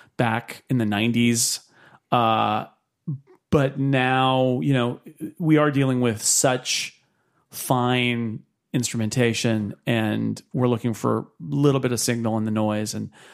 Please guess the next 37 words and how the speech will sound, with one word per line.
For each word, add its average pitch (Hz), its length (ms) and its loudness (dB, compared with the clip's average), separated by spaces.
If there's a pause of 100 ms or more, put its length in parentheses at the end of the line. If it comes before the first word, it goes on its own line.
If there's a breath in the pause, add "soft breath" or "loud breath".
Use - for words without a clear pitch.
(180 loud breath)
sometimes 139 580 2
it 117 60 -6
can 113 140 -4
be, 104 380 -4
um, 110 400 -8 (920)
a 139 60 2
little 123 180 2
harder 110 300 0
to 104 100 -2
verify 104 460 0
what - 340 -2
we're 110 80 -2
seeing 110 260 -2
is 110 140 -6
real. - 260 -4 (140)
So 117 260 0
I 123 120 -4
thought 143 160 2
it 131 40 0
was 135 140 -2
a - 20 -8
good, 143 200 0 (200 loud breath)
it, 160 140 2
it 170 220 0
is 151 260 4
definitely 165 480 0
not 135 240 2
the 135 80 0
kind 127 240 0
of 123 180 -4
expose, 131 500 0
uh, 117 840 -2
salacious 117 560 0
story 110 320 2
you 110 140 2
might 113 200 0
think 117 380 -4